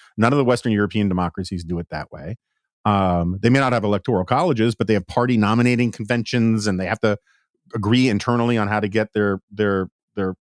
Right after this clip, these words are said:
person who's gonna be their stand-in for the prime ministership or whatever, or even the, for the president. Um, do you think that the way, I mean, do you think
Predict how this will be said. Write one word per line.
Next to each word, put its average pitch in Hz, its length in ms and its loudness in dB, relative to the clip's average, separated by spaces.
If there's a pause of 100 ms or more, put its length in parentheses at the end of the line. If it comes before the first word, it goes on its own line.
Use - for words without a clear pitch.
(100)
person 120 300 0
who's 95 160 0
gonna 101 140 0
be 98 100 -2
their 107 280 2
stand-in 107 500 -2
for 110 100 -6
the 92 260 -2 (460)
prime 107 180 2
ministership 113 500 -2
or 110 120 -2
whatever, 110 440 0
or 87 140 -4
even 98 220 -4
the, 98 80 -8 (100)
for 101 80 -6
the 90 80 -8
president. 117 420 -2 (540)
Um, 104 480 0 (580)
do 104 140 2
you 180 120 6
think 156 260 0
that 127 180 0
the 127 80 2
way, 127 540 2
I - 40 -12 (360)
mean, 110 240 0
do 107 100 2
you 160 80 4
think 170 240 0